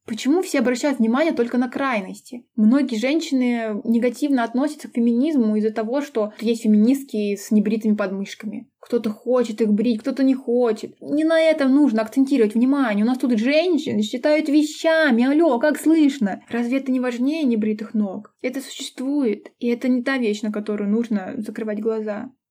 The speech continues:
Меня очень угнетает, что некоторые люди думают, что если человек не может изменить себе что-то, то он глупый или эгоистичный, или ленивый. Наш мозг так не работает.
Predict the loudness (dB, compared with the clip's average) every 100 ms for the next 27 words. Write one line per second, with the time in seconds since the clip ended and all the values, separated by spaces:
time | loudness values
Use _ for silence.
0 | _ -2 0 0 0 -2 -2 -6 -4 -4
1 | -2 -2 0 0 -2 -4 -4 -6 -14 -18
2 | -4 -2 -2 -2 0 2 0 0 2 2
3 | 0 -6 -10 -10 -8 -2 -2 -2 -8 -6
4 | -4 -6 -4 -4 -4 -6 -8 -8 -6 -4
5 | -2 -2 -4 -6 -6 -6 -8 -8 -8 -14
6 | -4 0 0 0 2 2 2 0 2 0
7 | 0 -4 -4 -2 -2 0 -2 -2 -2 0
8 | 0 -2 -4 -10 -8 -8 -10 -8 -4 -4
9 | -4 -2 0 0 -4 -10 -8 -8 -2 -2
10 | -2 -4 -8 -12 -16 -16